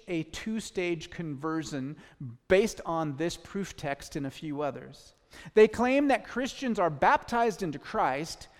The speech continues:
and then they need a second baptism in the Holy Spirit. And it's not just Pentecostals, extreme Pentecostals, but it's also certain groups in the Catholic Church that, that also see that same kind of two-stage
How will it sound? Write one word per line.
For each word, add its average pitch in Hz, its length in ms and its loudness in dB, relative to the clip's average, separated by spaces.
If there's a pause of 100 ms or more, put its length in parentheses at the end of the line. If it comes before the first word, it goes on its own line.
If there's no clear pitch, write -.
(220)
and 190 180 4
then 233 180 6
they 269 140 4
need 220 180 0
a 190 60 0
second 240 540 -2
baptism 151 720 -2 (260)
in 156 120 -2
the 156 80 -2
Holy 151 320 -6
Spirit. 165 540 -2 (200)
And 208 160 4
it's 202 140 -2
not 269 220 4
just 285 220 -6
Pentecostals, 226 920 0
extreme 202 360 -6
Pentecostals, 190 560 -2
but 175 100 -2
it's 180 140 -2
also 202 340 -4
certain 175 480 -6
groups 190 260 -8
in 175 80 -6
the 160 80 -8
Catholic 339 440 -10
Church 131 260 -12
that, 135 240 -4 (200)
that 156 120 0
also 214 240 0
see 165 280 -4
that 151 260 -2
same 151 420 -6 (200)
kind 147 280 -6
of 135 140 -8
two-stage 135 840 -10